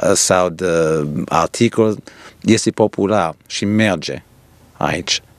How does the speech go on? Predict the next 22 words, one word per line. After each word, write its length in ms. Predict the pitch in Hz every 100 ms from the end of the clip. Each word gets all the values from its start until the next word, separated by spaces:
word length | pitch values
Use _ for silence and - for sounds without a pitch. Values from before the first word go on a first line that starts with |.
| _ - _
Ah, 760 | - 90 90 90 90 90 85 78
nu 180 | 104 113
pot 260 | - 101
să 300 | - 92 90
fac 280 | 85 98 90
un 80 | 78
comentariu 680 | 80 85 82 - 90 85 76
dacă 340 | 76 82 -
este 220 | 78 -
bun 260 | 73 95 90
sau 280 | - 73 80
rău, 260 | 98 101 87
după 220 | 98 92
mine 240 | 90 98
nu-mi 180 | 95 92
place. 500 | 90 95 85 - 82 - - - - - -
Ah, 540 | - 82 82 80 80 78
dar, 500 | 71 78 87 87 87 80 - - -
din 200 | 80 90
punct 240 | 82 113 92
de 80 |
vedere, 720 | 95 87 85 87 98 95 87